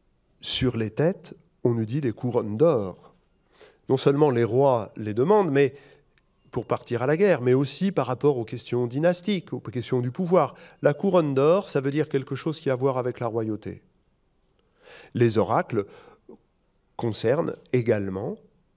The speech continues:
c'est la, on va dire, la vie de la cour en général,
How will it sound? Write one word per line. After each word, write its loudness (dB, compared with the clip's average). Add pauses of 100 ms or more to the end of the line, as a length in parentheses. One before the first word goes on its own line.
(240)
c'est -8 (640)
la, -4
on -2
va 0
dire, -2 (200)
la 0
vie -2
de -6
la -2
cour 0
en -2
général, 0